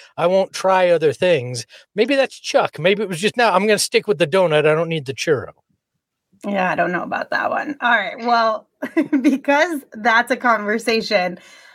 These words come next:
Speaker 2: we kinda learned that, Espo, y-, you also sorta took a page out of that same book and named your
Speaker 1: <laughs>
Speaker 2: daughter after something as well, right?
Speaker 1: So, okay. And the Cove Crazies are gonna have a field day with this, and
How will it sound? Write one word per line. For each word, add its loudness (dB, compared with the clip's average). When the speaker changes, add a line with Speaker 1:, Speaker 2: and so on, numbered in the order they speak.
Speaker 2:
we 2
kinda 0
learned 2
that, 0
Espo, -2
y-, -8
you 0
also 2
sorta 0
took -2
a 0
page 0
out 2
of -2
that 0
same -2
book 0
and -4
named 0
your 0
Speaker 1:
<laughs> -16
Speaker 2:
daughter 2
after -2
something -4
as -2
well, 2
right? -2
Speaker 1:
So, 2
okay. 2
And 2
the 2
Cove 0
Crazies 2
are 0
gonna 0
have 4
a 0
field 2
day 2
with -2
this, -2
and 0